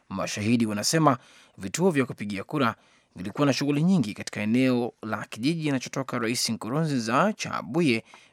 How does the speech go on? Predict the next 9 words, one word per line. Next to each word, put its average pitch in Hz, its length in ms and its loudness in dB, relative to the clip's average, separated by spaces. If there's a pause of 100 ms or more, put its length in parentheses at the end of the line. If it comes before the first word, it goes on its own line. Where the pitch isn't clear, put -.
na 87 120 -6
maeneo 113 360 2
mengine 139 600 2
yanayomuunga 135 500 0
mkono 117 520 -2
nchini - 280 -14
humo. 104 500 -6 (680)
Uchaguzi 101 560 -4
umefanyika 147 600 0